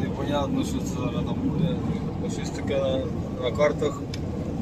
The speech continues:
Типу річка, що така здоровена, чи що. Але це не річка,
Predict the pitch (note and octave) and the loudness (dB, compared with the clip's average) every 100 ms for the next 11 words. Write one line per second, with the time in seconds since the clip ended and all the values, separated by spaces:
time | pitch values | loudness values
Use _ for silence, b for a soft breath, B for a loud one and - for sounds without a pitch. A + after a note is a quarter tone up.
0 | - - - - - - - - - - | -4 -4 -4 -4 -4 -4 -2 -4 -4 -4
1 | - - - - - - - - - - | -4 -6 -6 -4 -4 -4 -4 -4 -4 -6
2 | - - - - - F3 D#3 F#3 G#3+ - | -4 -4 -4 -4 0 6 6 6 2 4
3 | F3 D#3+ - B B B - - C#3 C#3 | 6 6 4 B B B -4 -4 -2 4
4 | D3 C#3+ C#3+ C3+ B2 - - - - - | 8 8 6 0 -2 -4 -4 -2 -2 -2
5 | - - - - - - - - - - | -4 -6 -6 -6 -6 -6 -6 -6 -6 -6
6 | - - - B2 B2+ B2 D3 E3+ F#3+ - | -6 -4 4 8 8 6 -2 -2 -2 -2